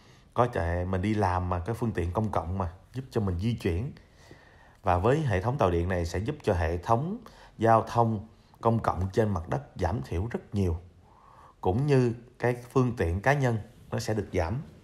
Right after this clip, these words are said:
xuống, giúp cho cái môi trường và cái hệ thống sinh thái nó sẽ tốt hơn. Đây anh chị thấy đây là những cái bản đồ nói về các,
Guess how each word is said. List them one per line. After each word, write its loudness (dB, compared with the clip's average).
xuống, 4
giúp 2
cho 8
cái 0
môi 4
trường 4
và 0
cái -4
hệ 0
thống -2
sinh -4
thái -2
nó -6
sẽ -4
tốt 4
hơn. 2
Đây -4
anh -6
chị -6
thấy -2
đây -2
là -4
những -4
cái -4
bản -4
đồ 4
nói 0
về -2
các, -4